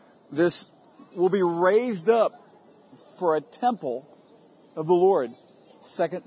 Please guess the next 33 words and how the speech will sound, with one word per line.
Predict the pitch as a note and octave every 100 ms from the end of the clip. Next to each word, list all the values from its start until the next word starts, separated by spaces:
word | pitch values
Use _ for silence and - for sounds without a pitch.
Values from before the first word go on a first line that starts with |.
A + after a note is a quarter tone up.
| -
Samuel | - G3+ G3+ F#3+ D#3+ - _
chapter | - F#3 E3+
seven, | - G3+ F3+ C3+ B2
verses | D3 E3 D#3 -
twelve, | - F#3+ F3+ D#3+
thirteen | F#3 E3+ F3+
there, | E3 F3 - - - -
it | -
talks | G3+ G#3+ -
about | F3 D#3 C3 _ _ _ _ - - _ _ _ _
a | D3+
son | - - - A3+
of | G#3 D#3+
David | F#3 E3 C3+ A2+ - - - _ - -
who | F#3
will | F#3
sit | F3+ A3+
on | A#3
the | A3
throne | - G#3 A#3+ C4
of | D#3
David | B2+ A#2 A#2 C3+ _ _ _ _
and | D#3+ D3+
build | F3 E3
a |
temple | D3 - A3+ G#3 D#3+ C3 C#3 _ -
of | D#3
the | C#3
Lord, | D#3 D#3+ F#3 F3 C3 A2+ B2 - _ _ _ _ _ - - -
and | D#3 D#3
his | D3
eternal | D3 - G#3 G#3+ A3
kingdom | - - A#3+ F#3+ A2+ A2